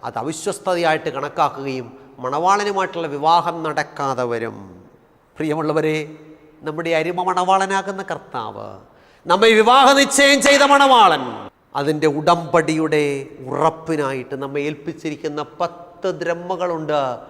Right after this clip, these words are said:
ദൈവത്തിൻ്റെ നിത്യ നിയമമാകുന്ന പത്ത് കൽപ്പനകൾ. അതിലേതെങ്കിലും ഒന്ന് നഷ്ടപ്പെട്ടാൽ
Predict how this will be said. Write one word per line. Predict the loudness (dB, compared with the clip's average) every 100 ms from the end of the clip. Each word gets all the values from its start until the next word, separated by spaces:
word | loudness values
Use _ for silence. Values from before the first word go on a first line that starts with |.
| -20 -12
ദൈവത്തിൻ്റെ | -6 -4 -4 -4 -4 -4
നിത്യ | -6 -10 -10 -8 -6
നിയമമാകുന്ന | -6 -8 -4 -4 -2 -6 -10 -8
പത്ത് | -8 -8 -14 -6 -4 -4 -6
കൽപ്പനകൾ. | -10 -8 -10 -10 -10 -12 -14 -20 -20 _ _ _ _ _ _ _ _ _ -2 2
അതിലേതെങ്കിലും | 6 8 8 8 6 4 4 6 6 6
ഒന്ന് | 6 6 6
നഷ്ടപ്പെട്ടാൽ | 4 4 2 4 6 4 6 6 6